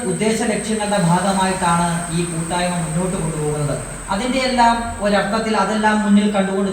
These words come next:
തന്നെയാണ്, ഏഹ്, ഏത് തിരക്കാണെങ്കിൽ പോലും ഈ പരിപാടിയിൽ പങ്കാളിയാവണം,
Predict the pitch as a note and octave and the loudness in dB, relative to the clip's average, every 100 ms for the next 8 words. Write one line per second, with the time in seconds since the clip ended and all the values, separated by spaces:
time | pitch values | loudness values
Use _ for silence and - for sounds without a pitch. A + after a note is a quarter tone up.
0 | F#3 F#3 F#3 E3 C#3 - - - - - | 0 0 0 0 -2 -6 -12 -16 -20 -14
1 | E3+ E3 E3 E3 E3+ F#3+ G3+ G#3 G3 F#3 | -6 -2 0 -2 -2 0 0 0 0 -2
2 | F#3 G#3+ G#3 G#3 G#3 F3 F3+ D3 - F3+ | -2 0 0 0 0 0 0 -2 -2 -4
3 | F3 E3 F#3 F#3+ F#3+ F#3+ - E3 F#3 F#3+ | -2 -2 0 2 0 -2 -2 0 0 2
4 | F3+ E3+ F3 | 2 0 0